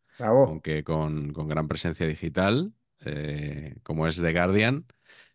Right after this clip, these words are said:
Speaker 2: Seguro que muchos de nuestros oyentes y de espectadores, eh, a lo mejor no, no han leído a, a Sid,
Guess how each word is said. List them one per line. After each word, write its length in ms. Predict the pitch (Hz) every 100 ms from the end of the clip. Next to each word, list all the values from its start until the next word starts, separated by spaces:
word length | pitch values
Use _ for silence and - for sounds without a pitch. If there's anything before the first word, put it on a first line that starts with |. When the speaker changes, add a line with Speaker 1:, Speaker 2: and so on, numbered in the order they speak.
| -
Speaker 2:
Seguro 340 | - 90 92
que 100 | 92 95
muchos 320 | 98 107 95
de 80 | 95
nuestros 300 | 92 92 90
oyentes 540 | 101 101 85 76 - - - 65
y 120 | 78
de 80 | 80
espectadores, 800 | - 87 - 90 101 85 - - _ -
eh, 200 | 76 76
a 60 | 78
lo 60 |
mejor 360 | 78 - 98 - 82
no, 720 | 82 85 87 87 87 87 82
no 360 | - 87 87 87
han 460 | 87 87 87 87 85
leído 380 | 87 90 87 85
a, 260 | 85 82
a 200 | - 87
Sid, 280 | - 101